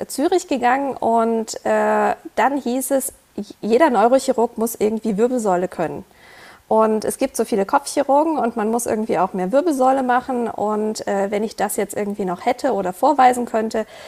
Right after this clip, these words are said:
dann wäre das besser. Und auch für, äh, Sankt Gallen war das so in den Bewerbungsgesprächen eines der, ähm,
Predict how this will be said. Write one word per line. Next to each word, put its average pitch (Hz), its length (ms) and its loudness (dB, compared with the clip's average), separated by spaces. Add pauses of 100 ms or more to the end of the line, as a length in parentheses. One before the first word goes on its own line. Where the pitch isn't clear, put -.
(140)
dann 190 200 -2
wäre 185 140 0
das - 160 -2
besser. 285 540 0
Und 226 180 -4
auch - 140 0
für, - 180 -6 (220)
äh, 214 340 -2
Sankt 208 280 -4
Gallen 233 360 0
war 196 160 0
das 214 300 -2 (500)
so 214 400 0
in 220 180 -2
den 214 460 -2
Bewerbungsgesprächen 240 1080 0
eines 233 580 -2 (180)
der, 202 520 2
ähm, 202 500 -2